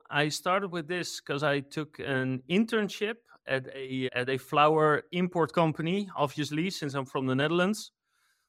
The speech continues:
And one of my jobs was to create a web shop,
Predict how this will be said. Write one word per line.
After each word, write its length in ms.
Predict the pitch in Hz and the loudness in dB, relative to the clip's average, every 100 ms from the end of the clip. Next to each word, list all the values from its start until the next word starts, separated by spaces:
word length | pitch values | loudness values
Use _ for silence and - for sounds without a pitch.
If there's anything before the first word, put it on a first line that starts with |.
| _ _ | _ _
And 380 | - 139 143 143 | 0 2 4 2
one 160 | 143 175 | 2 2
of 80 | 185 | 2
my 120 | 175 | -2
jobs 340 | 160 160 - | 0 0 -2
was 180 | 156 151 | -6 -8
to 140 | - 143 | -8 -10
create 540 | - 147 143 147 143 - | -4 -2 0 -2 -8 -14
a 300 | 139 139 131 | -10 -6 -4
web 280 | 120 131 - | 2 2 2
shop, 280 | - 202 | 0 -2